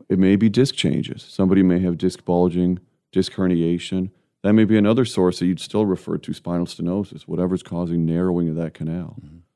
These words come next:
Speaker 2: Is it ever a traumatic thing, or is it something that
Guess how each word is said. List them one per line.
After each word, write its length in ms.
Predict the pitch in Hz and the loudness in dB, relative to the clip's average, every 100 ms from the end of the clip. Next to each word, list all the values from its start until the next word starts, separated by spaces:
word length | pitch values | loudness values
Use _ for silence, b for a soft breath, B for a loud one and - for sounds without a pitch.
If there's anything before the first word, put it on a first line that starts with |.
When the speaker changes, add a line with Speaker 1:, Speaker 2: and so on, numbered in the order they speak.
| _ _ _ _ | _ _ _ _
Speaker 2:
Is 140 | 135 120 | -4 2
it 80 | |
ever 180 | 143 165 | 2 4
a 80 | 120 | 2
traumatic 680 | - 101 90 98 117 - - _ _ _ _ _ | 0 -2 0 0 -2 -6 -16 _ _ _ _ _
thing, 280 | - 143 160 | 0 4 4
or 220 | 131 104 | 4 2
is 100 | 101 | 2
it 120 | 104 - | -2 -2
something 340 | 117 123 104 | -2 0 0
that 200 | 107 - | 0 -4